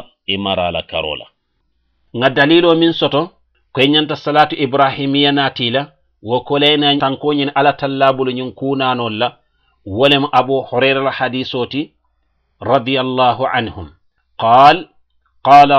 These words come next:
رسول الله صلى الله عليه وسلم إذا تشهد أحدكم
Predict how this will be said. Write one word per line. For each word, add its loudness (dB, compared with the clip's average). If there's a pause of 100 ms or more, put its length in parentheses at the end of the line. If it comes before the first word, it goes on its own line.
رسول -4
الله 0
صلى -2
الله 2
عليه 0
وسلم -4 (320)
إذا 0
تشهد -4
أحدكم -6